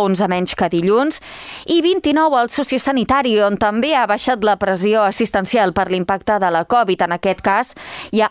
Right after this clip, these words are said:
onze ingressats menys que a principis de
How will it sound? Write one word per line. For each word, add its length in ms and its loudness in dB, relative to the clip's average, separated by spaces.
onze 460 2
ingressats 960 -2
menys 400 0
que 140 0
a 20 -14
principis 680 -2
de 140 -2